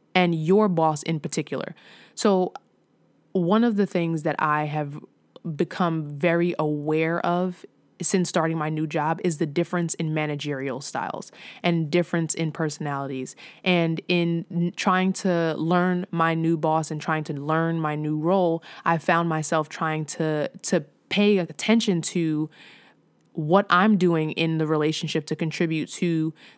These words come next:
the progress or some of the challenges that we have. And in, I went to a conference this past weekend, and one of the pieces of advice that, um,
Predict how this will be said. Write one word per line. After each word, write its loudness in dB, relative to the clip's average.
the 2
progress 0
or 2
some -2
of 0
the 2
challenges 0
that -2
we -6
have. -8
And 2
in, 2
I 4
went 4
to 2
a 0
conference -2
this -4
past -2
weekend, -4
and -6
one 2
of -2
the -2
pieces -4
of -2
advice -2
that, -2
um, -4